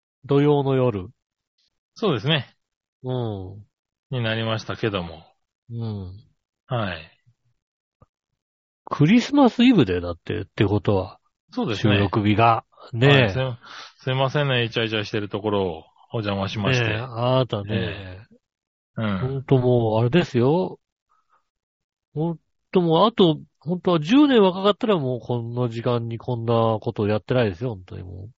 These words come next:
Speaker 1: う。
Speaker 2: そうなの？
Speaker 1: いやー、十年若くても別になんか、うーん、二十四日にちゃんと予定が入ってたことがないね、そういやね。
Speaker 2: うん、そうなんだろうな。
Speaker 1: うーん。
Speaker 2: うん。
Speaker 1: 二十四日にこうね、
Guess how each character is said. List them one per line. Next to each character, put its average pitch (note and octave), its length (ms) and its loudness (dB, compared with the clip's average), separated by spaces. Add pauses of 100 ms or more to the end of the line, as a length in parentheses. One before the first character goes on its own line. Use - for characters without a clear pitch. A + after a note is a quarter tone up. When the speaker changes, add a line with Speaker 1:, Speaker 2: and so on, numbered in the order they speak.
(360)
Speaker 1:
う。 C3 80 -4
Speaker 2:
そ G3 160 2
う - 20 0
な E2+ 140 -4
の？ C3+ 200 -4 (680)
Speaker 1:
い A#2+ 100 4
や C3+ 280 6
ー、 C#3+ 40 2
十 F#3 300 4
年 G3+ 200 6
若 D#3 200 4
く - 60 -4
て D#3+ 80 4
も D3 100 2
別 B2+ 240 -2
に - 140 -12
な E3+ 100 8
ん C#3 40 4
か、 B2+ 260 2 (520)
う C#3+ 60 -2
ー C#3+ 460 2
ん、 C3 80 -14 (760)
二 G3 140 -2
十 A3+ 220 2
四 D#3 280 2
日 E3+ 120 6
に D#3+ 340 2 (560)
ち - 100 -8
ゃ F#3 80 4
ん A3 120 -2
と - 140 0
予 F#3+ 160 6
定 G#3+ 200 4
が G3 100 4
入 G#3 160 -2
っ - 20 -20
て - 140 -6
た D3 80 -4
こ B2+ 120 -6
と D3+ 80 -6
が A#2 120 -2
な C3 220 -2
い G#2 80 -8
ね、 G#2 120 -8
そ G#2 200 -10
う - 20 -8
い G2+ 60 -8
や F#2 140 -8
ね。 G2+ 260 -6 (140)
Speaker 2:
う C3 60 -4
ん、 G#2+ 580 -4
そ A#2+ 160 -6
う - 20 -4
な F#2 120 -6
ん F2 60 -10
だ F2 80 -8
ろ E2+ 140 -10
う - 20 -10
な。 E3 400 -2 (200)
Speaker 1:
う A2+ 60 -6
ー - 20 -2
ん。 - 20 -2
Speaker 2:
う A2+ 1000 2
ん。 - 40 -14
Speaker 1:
二 B2+ 80 -8
十 B2 280 4
四 A#2+ 200 4 (120)
日 B2 200 0
に A#2 180 -4
こ A#2 440 0
う C#3 40 2
ね、 B2 540 0